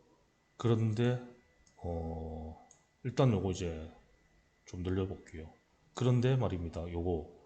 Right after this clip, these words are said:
오육칠팔은 이제 밑에서 이제 올라가는 건데 요거는 이제 위로 이제 내려오는 거잖아요.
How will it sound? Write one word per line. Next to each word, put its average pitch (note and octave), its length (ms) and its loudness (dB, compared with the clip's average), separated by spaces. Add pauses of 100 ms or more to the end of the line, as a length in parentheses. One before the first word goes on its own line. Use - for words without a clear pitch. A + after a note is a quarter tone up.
(300)
오육칠팔은 C3+ 1000 4
이제 E2+ 440 -4 (280)
밑에서 C#3 440 4
이제 G2+ 120 2
올라가는 F#2+ 520 2
건데 F#2+ 480 -2 (360)
요거는 G2+ 380 4
이제 F2+ 140 -6
위로 A#2 280 4
이제 F2+ 180 -2
내려오는 F2 380 -2
거잖아요. D#2+ 420 -6